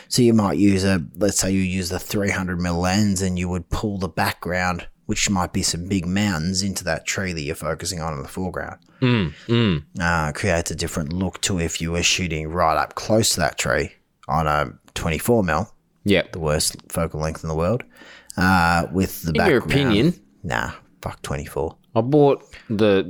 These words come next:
Speaker 2: the Fuji
Speaker 1: <laughs>
Speaker 2: equivalent of a twenty-four, the one point four sixteen mil.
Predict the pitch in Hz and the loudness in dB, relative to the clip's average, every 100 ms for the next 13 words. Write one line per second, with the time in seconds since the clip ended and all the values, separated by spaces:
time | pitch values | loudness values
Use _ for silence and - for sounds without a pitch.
0 | 87 92 104 98 98 92 95 87 - - | 0 2 4 4 4 4 2 0 -4 0
1 | 123 139 120 101 90 90 90 - 85 85 | 2 4 4 4 4 4 2 2 2 2
2 | - 80 98 110 90 87 - 90 82 - | 2 2 4 4 4 2 2 2 2 2
3 | 85 82 80 - 85 - 85 82 76 113 | 4 4 2 -2 -6 0 0 2 0 -2